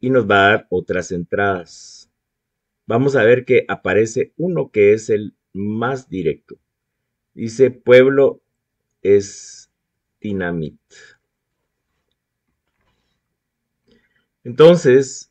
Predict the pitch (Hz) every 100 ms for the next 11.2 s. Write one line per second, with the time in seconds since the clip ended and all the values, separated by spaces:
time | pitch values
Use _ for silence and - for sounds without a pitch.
0 | _ _ - - 117 110 107 104 98 95
1 | 95 135 131 143 143 131 - - _ _
2 | _ _ - 117 131 135 113 101 - 98
3 | 90 76 - 82 107 - 98 101 110 117
4 | - 117 117 117 - 92 92 - - -
5 | 117 101 87 - _ _ - 76 - _
6 | _ 120 123 110 101 98 _ _ _ _
7 | _ - 92 87 76 73 101 98 110 104
8 | 87 67 - _ - 82 101 95 101 87
9 | 85 85 85 82 - - _ _ _ _
10 | - 123 143 170 92 71 - 67 92 104
11 | 113 -